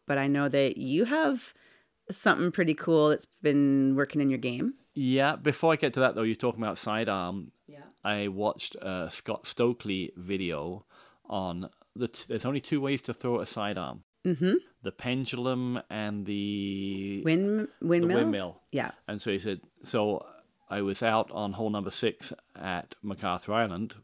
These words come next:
Speaker 2: which is perfect setup for a, a forehand shot. And I just went, "Okay, here we go."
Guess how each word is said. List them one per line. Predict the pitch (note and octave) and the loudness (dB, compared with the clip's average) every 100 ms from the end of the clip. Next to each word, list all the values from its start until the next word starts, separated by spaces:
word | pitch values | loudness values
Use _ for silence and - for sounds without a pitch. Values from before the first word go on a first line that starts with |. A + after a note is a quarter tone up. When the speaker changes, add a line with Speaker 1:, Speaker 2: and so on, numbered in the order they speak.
| - | -16
Speaker 2:
which | F#2 - F#2+ | -14 -10 -10
is | F#2 | -10
perfect | - G#2 F2+ F2+ - - | -6 -4 -4 -6 -10 -14
setup | - F#2 F2 - | -10 -6 -6 -8
for | - F2+ | -8 -6
a, | D#2+ - - - - - - | -6 -10 -20 -20 -20 -20 -14
a | |
forehand | - A2+ G2+ G2 F2 | -4 -2 0 -4 -4
shot. | - A2 - - | 0 0 0 -6
And | - G#2 G2 G2 F#2 F2+ F#2+ F2+ - _ _ _ - | -6 -4 -2 -2 -2 -4 -6 -6 -12 _ _ _ -8
I | F#2+ | -8
just | - G2+ | -8 -8
went, | - | -6
"Okay, | C#3 A#2+ | 0 2
here | A2 B2 | 2 0
we | G2+ | 0
go." | G#2 G#2 | 0 -2